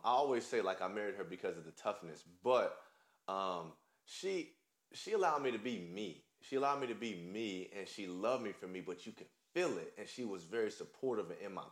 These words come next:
corner. And when I say that, um,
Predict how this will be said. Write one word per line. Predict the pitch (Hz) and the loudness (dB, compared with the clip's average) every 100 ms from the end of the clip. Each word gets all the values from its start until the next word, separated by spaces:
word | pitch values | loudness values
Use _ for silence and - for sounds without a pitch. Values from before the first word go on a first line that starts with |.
| - | -10
corner. | - 127 85 - _ - _ _ - | -4 -4 -4 -10 _ -20 _ _ -4
And | |
when | 110 | 0
I | 107 | 0
say | - - 185 | 0 4 6
that, | 143 110 101 - - _ _ _ _ | 8 6 6 -2 -18 _ _ _ _
um, | 107 107 104 101 | 4 6 6 4